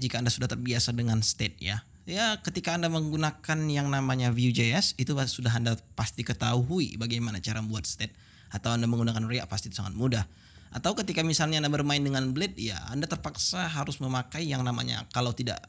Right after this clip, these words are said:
Vue component atau React component, atau Anda bisa memakai Inertia, atau Anda bisa memakai Alvin. Karena kalau kita, Anda bekerja di Blade, itu tidak bisa Anda buat JavaScript,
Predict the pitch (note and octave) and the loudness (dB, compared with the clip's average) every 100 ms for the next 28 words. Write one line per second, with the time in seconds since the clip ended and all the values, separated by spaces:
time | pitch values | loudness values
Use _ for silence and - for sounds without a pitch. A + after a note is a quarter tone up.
0 | - _ - - G#3 - A#2+ A2+ A#2 A#2+ | -20 _ -6 -2 -2 -2 0 0 0 0
1 | B2 C3 - A#2 A#2 A#2 E3 G#2+ A#2 A#2 | -4 -6 -4 2 6 6 4 2 0 2
2 | A2 A#2+ D#3 - - - - G#2 G#2+ - | 2 0 0 -6 -18 -20 -6 -4 -2 0
3 | D3 F#3 A3 - C3 C3 B2+ B2 A#2+ A#2 | 2 2 -2 0 2 2 2 2 4 2
4 | A#2 A#2+ A#2 A2+ C3 C#3 - - - F#3 | 2 2 2 2 0 -4 -4 -6 0 0
5 | A#3 D#3 C#3 C3+ C3+ C3 B2+ A2+ C3+ C3 | 0 -2 0 2 2 2 2 2 0 0
6 | A2+ G#2 A2+ B2+ D3+ C#3+ C3+ C3 B2+ F#2+ | -2 -6 -4 -2 0 2 0 0 0 0
7 | B2+ B2+ B2 B2+ A2+ A#2 A#2+ A#2 A#2 C3 | 2 0 0 -2 0 -2 0 0 2 2
8 | - - - - - D#3 D#3+ A2+ C3 C#3 | -2 -14 -20 -20 -8 -4 0 0 2 2
9 | C3 A#2+ A#2 A#2 - B2+ B2 - A#2+ | 2 0 -2 -2 -4 -2 -2 -2 -4